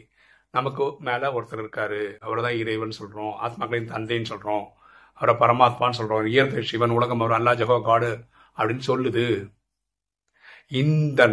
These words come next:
நாலேஜை எல்லாரும் அந்த டைம்ல தெரிஞ்சுப்பாங்க. அது தெரிஞ்சுக்கிறதுக்கு வந்து நீங்க ராஜயோகம் செவன் டேஸ் கோர்ஸ் படிக்கணும்னு அவசியம் இல்லை, கத்துக்க மாட்டாங்க.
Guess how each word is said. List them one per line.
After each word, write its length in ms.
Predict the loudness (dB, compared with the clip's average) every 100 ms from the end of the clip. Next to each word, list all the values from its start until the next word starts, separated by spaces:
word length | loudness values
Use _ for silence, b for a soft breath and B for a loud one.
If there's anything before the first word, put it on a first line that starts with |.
| 4
நாலேஜை 600 | 4 10 10 10 6 2 0
எல்லாரும் 800 | -4 -2 0 -2 4 6 8 4 4
அந்த 180 | -2 0
டைம்ல 220 | -4 -2
தெரிஞ்சுப்பாங்க. 360 | -4 -4 -6 -2
அது 120 | 4
தெரிஞ்சுக்கிறதுக்கு 480 | 4 6 4 4 4
வந்து 140 | 4
நீங்க 140 | 2 8
ராஜயோகம் 400 | 8 8 4 4
செவன் 200 | 2 4
டேஸ் 140 | 0
கோர்ஸ் 180 | 0 -6
படிக்கணும்னு 360 | -4 -4 -4 -6
அவசியம் 260 | -6 -6 -8
இல்லை, 120 | -10 -18 b b b
கத்துக்க 260 | -2 0 0
மாட்டாங்க. 320 | -2 -6 -18